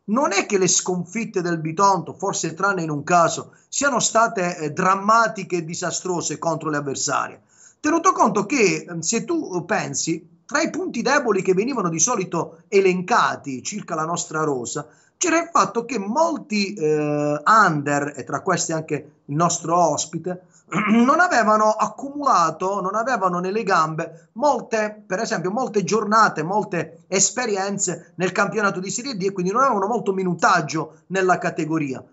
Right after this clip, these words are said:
Però se cominciamo a riflettere e cominciamo a vedere un po' la crescita dei nostri ragazzi, almeno di alcuni di quelli che giocano, dei quattro che devono essere inseriti necessariamente in formazione, e beh, a questo punto dobbiamo, eh, riflettere sul fatto che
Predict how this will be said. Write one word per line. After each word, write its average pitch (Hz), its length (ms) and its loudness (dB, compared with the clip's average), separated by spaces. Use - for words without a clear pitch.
Però - 200 0
se - 180 0
cominciamo 285 520 -2
a 226 40 4
riflettere 160 800 -2
e 269 180 -6
cominciamo 262 580 -4
a 233 40 0
vedere 226 400 -2
un 170 140 0
po' 294 160 0
la 202 220 4
crescita 156 800 -4
dei 196 240 4
nostri 196 420 0
ragazzi, 185 540 2
almeno 214 300 -4
di 180 80 0
alcuni 180 380 -2
di 139 100 -6
quelli 175 280 0
che 151 160 -4
giocano, 151 520 2
dei 147 180 -2
quattro 180 440 2
che 139 120 -8
devono 151 320 -4
essere 170 260 0
inseriti 165 440 0
necessariamente 160 680 0
in 143 120 0
formazione, 139 840 -2
e 339 120 0
beh, 359 100 2
a 302 120 4
questo 262 260 -2
punto 277 260 -4
dobbiamo, 196 720 0
eh, 196 40 -2
riflettere 214 420 0
sul 202 180 0
fatto 233 360 2
che 170 400 2